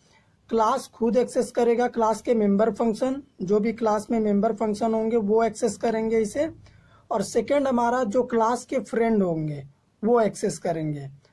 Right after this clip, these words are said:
तो ये फ्रेंड फंक्शन भी हो सकते हैं और क्लास भी हो सकते हैं। तो यहाँ पे रियल लाइफ एग्जांपल क्या है, अगर एग्जांपल के लिए आपके घर में रखा हुआ किसी भी सामान को आप खुद भी एक्सेस कर सकते हैं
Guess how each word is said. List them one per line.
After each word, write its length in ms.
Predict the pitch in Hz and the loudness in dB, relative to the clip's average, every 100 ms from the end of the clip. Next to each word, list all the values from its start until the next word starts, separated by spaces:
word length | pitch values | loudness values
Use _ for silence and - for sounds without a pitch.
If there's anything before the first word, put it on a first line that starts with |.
| _ | _
तो 40 | 233 | 0
ये 140 | 254 | 0
फ्रेंड 340 | 247 233 247 247 | 0 0 0 0
फंक्शन 440 | 220 208 196 247 | 0 0 2 0
भी 80 | 247 | 2
हो 120 | 254 | 2
सकते 320 | 247 247 - 262 | 2 -2 -2 -2
हैं 120 | 302 | 0
और 160 | 247 233 | 0 0
क्लास 400 | 233 214 220 - | 0 0 0 0
भी 80 | 214 | 0
हो 100 | 190 | 0
सकते 320 | 190 156 - | -2 -6 -6
हैं। 220 | 156 147 139 - _ _ _ _ - | -4 -4 -8 -18 _ _ _ _ -4
तो 40 | 240 | -2
यहाँ 200 | 240 262 | 0 0
पे 160 | 285 254 | 0 2
रियल 260 | 240 247 | 2 2
लाइफ 240 | 254 254 254 | 2 0 -2
एग्जांपल 480 | 196 220 208 247 214 | 0 0 2 0 0
क्या 180 | 240 220 | 0 2
है, 140 | 302 - _ _ _ - | 0 -6 _ _ _ -4
अगर 280 | 226 262 - - - | 0 0 -2 -10 -6
एग्जांपल 540 | 220 185 220 208 254 240 | -4 0 0 2 0 -2
के 100 | 247 | 0
लिए 220 | 254 269 - | 0 0 0
आपके 360 | 214 220 262 | -2 0 -2
घर 240 | 202 214 233 | 2 2 2
में 140 | 226 | 2
रखा 320 | 233 196 - 233 | 2 0 0 0
हुआ 200 | 226 233 | 2 0
किसी 280 | 214 247 | -2 -2
भी 100 | 226 214 | -2 0
सामान 380 | 220 202 220 | 0 0 0
को 120 | 214 254 | 0 0
आप 300 | 226 226 - | 0 -2 0
खुद 220 | 226 214 | -2 0
भी 180 | 233 240 | 0 0
एक्सेस 300 | 233 247 226 | 0 -4 -2
कर 140 | 247 | -4
सकते 340 | 202 233 - 233 | -2 -4 0 0
हैं 240 | 269 320 | 0 -2